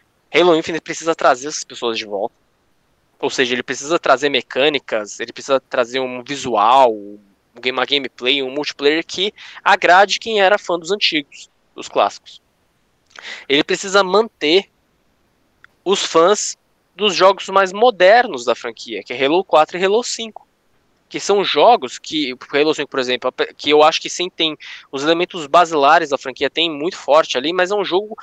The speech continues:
com um ritmo muito mais frenético, uma pegada muito mais acelerada por conta do sprint, da dash,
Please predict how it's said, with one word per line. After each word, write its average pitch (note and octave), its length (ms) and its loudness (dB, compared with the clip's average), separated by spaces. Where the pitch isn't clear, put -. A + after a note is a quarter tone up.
com G#3+ 140 -4
um G3+ 160 -6
ritmo E3+ 360 -4
muito G3 280 -6
mais D3 180 2
frenético, A#2 760 -2
uma C#3+ 120 -2
pegada D3+ 360 2
muito E3 400 -8
mais D3 160 2
acelerada A2+ 580 0
por - 140 -20
conta B2+ 220 -14
do A#2 80 -18
sprint, C3 540 -8
da G#2+ 120 -6
dash, A#2+ 460 0